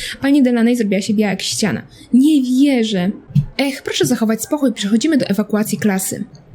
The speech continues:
„E, ewakuacji?” Dym zaczął się robić coraz gęstszy. „Spokojnie, kierujcie się do wyjścia, będziemy”, nagle wys-, włączył się alarm przeciwporażo-, przeciwporażowy, pożarowy, <laughs> przepraszam. I znowu wszyscy zaczęli panikować. „O nie, to się zapali!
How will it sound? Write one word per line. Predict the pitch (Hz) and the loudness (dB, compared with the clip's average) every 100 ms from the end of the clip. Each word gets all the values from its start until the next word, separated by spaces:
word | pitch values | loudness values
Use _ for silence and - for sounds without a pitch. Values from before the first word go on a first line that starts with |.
| - - | -14 -4
„E, | 160 - | -4 -2
ewakuacji?” | 220 220 - - 220 - 415 - - - | -2 -2 -2 -4 -2 0 -2 -2 -16 -6
Dym | 196 262 | 0 2
zaczął | 220 220 | 2 -2
się | 220 | 0
robić | 214 208 | 0 0
coraz | 220 202 | -2 -2
gęstszy. | 196 190 185 - - - - | 0 -2 -2 -4 -8 -12 -12
„Spokojnie, | - - - 277 403 | -4 -4 -2 0 0
kierujcie | 381 285 294 330 | 2 2 2 0
się | 285 | -2
do | 254 | -4
wyjścia, | 269 311 - | -2 -2 0
będziemy”, | 226 240 226 269 247 | 0 2 2 2 2
nagle | 262 320 | 2 2
wys-, | 247 - - | -2 -2 0
włączył | 226 269 262 | 2 2 -2
się | - | -2
alarm | 240 254 | 0 -2
przeciwporażo-, | 233 - 240 208 202 269 254 202 233 | -4 -4 -2 0 0 -2 -4 -8 -8
przeciwporażowy, | - 302 277 - 247 226 233 285 294 294 226 - | -2 0 0 -2 -2 0 0 0 -2 -6 -10 -4
pożarowy, | 285 285 269 247 - 302 - 320 | -2 0 2 0 -2 -4 -2 -2
<laughs> | |
przepraszam. | - - - 339 - - - - - - - 659 - | -2 -4 -4 -8 -6 -6 -6 -4 -4 -4 -6 -8 -2
I | 359 | 0
znowu | 294 320 294 | 0 0 -2
wszyscy | - 269 262 | -2 -2 0
zaczęli | 226 214 226 214 | 0 0 0 2
panikować. | 226 208 196 214 - - - - - | 2 0 0 -4 -4 -12 -10 -10 -2
„O | 330 | 2
nie, | 349 370 330 | 4 4 0
to | 262 | 0
się | 294 | 0
zapali! | 294 285 415 440 349 240 220 | 0 -4 -4 0 2 2 0